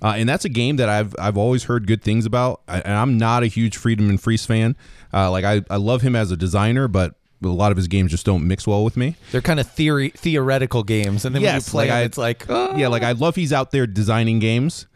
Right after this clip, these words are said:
Speaker 1: I just don't like most of them. <laughs> But,
Speaker 2: Right, right.
Speaker 1: um, uh, but I wanna try Fast Loss 'cause it's supposed to be just a, you know, a fast family weight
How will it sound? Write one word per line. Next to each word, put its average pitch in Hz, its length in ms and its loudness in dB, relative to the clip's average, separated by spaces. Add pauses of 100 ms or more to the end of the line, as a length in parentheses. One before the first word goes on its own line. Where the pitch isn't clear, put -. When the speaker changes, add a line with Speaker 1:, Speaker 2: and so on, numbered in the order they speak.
(160)
Speaker 1:
I 110 100 2
just 113 140 0
don't 104 140 2
like 90 220 0
most 80 220 -2
of 80 100 -8
them. 98 140 0 (260)
<laughs> 143 120 2 (160)
But, - 20 0 (220)
Speaker 2:
Right, 123 180 0 (180)
right. 131 360 -2
Speaker 1:
um, 104 460 0 (360)
uh, 95 120 0
but 107 100 0
I 113 40 4
wanna 151 200 2
try 143 180 0
Fast 127 260 -2
Loss 92 160 0
'cause 92 100 -2
it's 95 80 0
supposed 104 160 2
to 98 60 -10
be 101 260 2
just 87 160 -4
a, 87 260 2 (120)
you 98 100 0
know, 82 100 2
a 80 40 0
fast 107 720 -2
family 104 380 2
weight 92 340 2